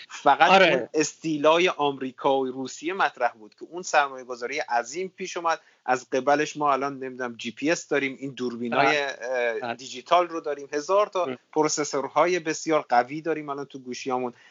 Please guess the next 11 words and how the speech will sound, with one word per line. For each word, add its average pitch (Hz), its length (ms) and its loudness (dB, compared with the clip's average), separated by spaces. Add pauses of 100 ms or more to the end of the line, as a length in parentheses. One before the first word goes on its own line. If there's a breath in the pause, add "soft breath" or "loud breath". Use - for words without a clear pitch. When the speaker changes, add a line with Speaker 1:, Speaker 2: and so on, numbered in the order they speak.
(140)
Speaker 1:
از 135 220 2
Speaker 2:
بله. 151 120 4
Speaker 1:
قبلش 180 460 2
این 190 180 -4
اتفاق 131 440 -4
افتاد 123 340 -6
و 135 120 0
الان 160 260 -2
مثلاً 175 380 -10
اگر، 147 280 0 (200)
اه، 139 120 -4